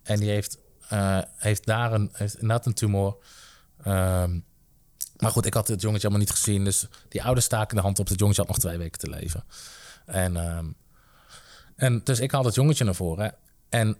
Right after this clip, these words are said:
terwijl God liet me dus heel duidelijk zien dat hij er was. Weet je? En, ik, en dat doet God omdat hij wil, te, wil genezen.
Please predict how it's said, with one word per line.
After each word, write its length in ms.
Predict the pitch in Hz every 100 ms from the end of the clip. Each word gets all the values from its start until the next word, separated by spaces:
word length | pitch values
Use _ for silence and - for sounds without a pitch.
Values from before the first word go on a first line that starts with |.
| -
terwijl 220 | - 113
God 340 | - 185 - -
liet 160 | 117
me 60 | 110
dus 140 | 110
heel 120 | 98 170
duidelijk 200 | 117 -
zien 100 | 107
dat 100 | 101
hij 160 | 104
er 80 | 113
was. 420 | 196 - - - _ -
Weet 180 | - 101
je? 80 | 110
En, 220 | 127 113
ik, 160 | 110 -
en 260 | - 110 -
dat 200 | - 113
doet 160 | 107 185
God 180 | 101 90
omdat 220 | 104 98
hij 100 | 110
wil, 140 | 113
te, 160 | 110 117 -
wil 220 | 117 123
genezen. 500 | 131 160 156 92 78